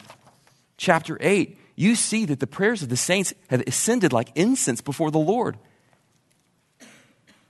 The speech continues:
He sees them. He hears them. They're powerful. Don't ever give up praying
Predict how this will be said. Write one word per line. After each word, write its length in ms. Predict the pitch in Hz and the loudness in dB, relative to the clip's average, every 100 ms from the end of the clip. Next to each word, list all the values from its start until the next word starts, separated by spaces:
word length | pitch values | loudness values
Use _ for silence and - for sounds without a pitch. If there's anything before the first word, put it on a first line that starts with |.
| _ _ _ _ _ _ _ _ _ _ | _ _ _ _ _ _ _ _ _ _
He 160 | - 180 | -2 0
sees 420 | - 220 233 127 | 2 0 -2 -2
them. 220 | 101 - _ _ | -4 -6 _ _
He 180 | - 165 | -2 -2
hears 420 | 143 226 254 190 | 0 0 0 0
them. 240 | 117 90 - _ - | -2 -4 -8 _ 4
They're 120 | 156 | 4
powerful. 920 | 156 - 208 294 277 156 - 90 - - _ _ _ _ _ _ _ _ _ _ _ _ _ _ _ _ _ _ _ _ _ _ _ _ _ _ _ | 4 -2 0 2 2 0 -4 -6 -8 -18 _ _ _ _ _ _ _ _ _ _ _ _ _ _ _ _ _ _ _ _ _ _ _ _ _ _ _
Don't 200 | - 190 | 0 2
ever 240 | 202 247 277 | 2 0 0
give 220 | 226 160 | 2 4
up 260 | 147 - - | 4 2 -6
praying 580 | 180 190 208 95 90 | 0 2 2 -2 -4